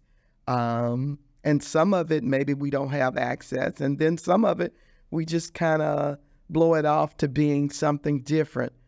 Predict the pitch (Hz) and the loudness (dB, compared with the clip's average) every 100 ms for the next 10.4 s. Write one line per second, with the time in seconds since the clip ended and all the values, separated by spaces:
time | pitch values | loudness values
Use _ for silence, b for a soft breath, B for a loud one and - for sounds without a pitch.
0 | _ _ _ 147 147 180 254 226 175 143 | _ _ _ 0 2 2 2 0 2 2
1 | 139 151 147 - 123 131 127 135 - - | 4 0 -2 -6 -6 -2 -2 -2 -6 2
2 | 127 131 _ 131 127 - - 62 - - | 2 2 _ -4 -4 -4 -4 -2 -6 -12
3 | _ _ _ _ 135 151 185 185 160 - | _ _ _ _ -2 0 0 0 0 -2
4 | - - - 151 131 139 - - - 135 | -4 -12 -2 2 2 0 -4 -6 -2 -2
5 | - 143 - _ _ _ _ - _ _ | 0 -4 -8 _ _ _ _ -20 _ _
6 | _ _ _ _ _ 156 143 147 139 131 | _ _ _ _ _ -8 -2 0 2 0
7 | 135 151 208 185 180 147 127 127 - 143 | 2 4 4 2 2 4 2 2 -2 0
8 | 143 139 139 139 135 135 135 139 120 127 | 0 -2 -4 -2 0 0 -2 -2 2 2
9 | 135 139 - 135 135 123 139 147 135 - | 2 -4 -8 0 2 2 0 -2 -4 -2
10 | 117 127 131 | 0 2 0